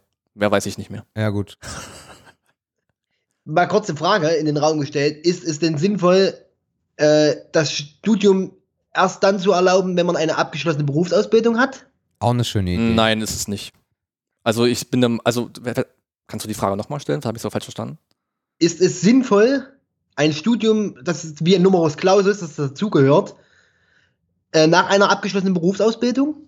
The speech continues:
Speaker 3: Sei es, äh, zwei Jahre oder dreieinhalb Jahre, je nachdem, was du lernst. Aber warum soll der, äh, hätte ich, gut, ich hab die Lehre gemacht, aber ich hatte neben mir zum Beispiel jemanden sitzen,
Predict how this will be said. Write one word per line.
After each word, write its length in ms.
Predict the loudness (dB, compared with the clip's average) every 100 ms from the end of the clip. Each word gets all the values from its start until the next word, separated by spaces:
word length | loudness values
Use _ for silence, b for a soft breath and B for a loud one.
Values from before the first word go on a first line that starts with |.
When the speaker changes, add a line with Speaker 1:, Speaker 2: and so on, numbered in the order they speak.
| _ _ _ b b -6
Speaker 3:
Sei 360 | 0 4 4
es, 120 | 4 2
äh, 460 | 2 4 4 -2
zwei 300 | -6 0 4
Jahre 240 | 4 2 2
oder 260 | 0 -4
dreieinhalb 560 | -4 0 2 2 2 2
Jahre, 160 | 0 2
je 60 |
nachdem, 240 | -2 -2 -6
was 100 | -4
du 60 |
lernst. 380 | -2 -2 -2 -8 B B -14
Aber 420 | -2 2 4 2 -2
warum 260 | 0 2 2
soll 180 | 0 2
der, 300 | 2 0 -10 -14 -20 _ _ _ _ _ _ _
äh, 260 | 0 0 -2 B B B B
hätte 220 | 0 0
ich, 500 | 0 0 -4 -6 -14 _ _ -10 -2
gut, 120 | -2
ich 120 | 0
hab 140 | -2
die 80 | -2
Lehre 240 | -2 -2 -4
gemacht, 280 | -6 -6 -10 B -10
aber 160 | 2 2
ich 80 | 4
hatte 160 | 2 2
neben 300 | 2 2 0
mir 240 | 2 2
zum 120 | 2
Beispiel 240 | 0 0 0
jemanden 300 | 0 0 0
sitzen, 540 | -2 -2 -4 -4 -8